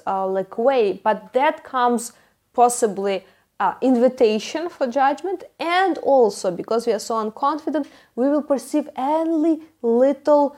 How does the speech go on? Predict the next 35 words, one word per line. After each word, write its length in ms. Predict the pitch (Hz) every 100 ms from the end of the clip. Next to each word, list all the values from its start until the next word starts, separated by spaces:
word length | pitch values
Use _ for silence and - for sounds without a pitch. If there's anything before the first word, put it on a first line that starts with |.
| _
small 840 | - - - 254 262 262 262 262 - _ _ -
thingy, 480 | 269 269 233 240
whatever 480 | 240 226 247 254 247
happens 840 | 247 - 262 269 247 240 247 208 214 214 - _ _ 254
as 320 | 262 269 262
a 80 | 240
judgment. 600 | 190 233 220 208 185 175
We 100 | 233
will 160 | 262
misinterpret 960 | 240 247 302 311 302 277 311 294 269 247
many 260 | 226 214
things. 380 | 214 202 185 -
We 120 | 202
will, 280 | 220 240 247 - _
something 460 | - 269 277 311 294
small, 560 | - 285 277 294 285
like, 180 | 262 226
I 60 | 220
don't 120 | 233
know, 120 | 226
someone 320 | - 240 277
just 280 | 262 269 -
looked, 240 | 285 302
maybe 300 | 240 254 277
not 300 | 302 294 294
even 200 | 285 269
at 220 | 277 - 269
you, 180 | 302
but 400 | 220 196 226 - _
for 140 | -
you 260 | 240 226 285
it 140 | 294 269
will 80 |
be 100 | 233
like 240 | 233 220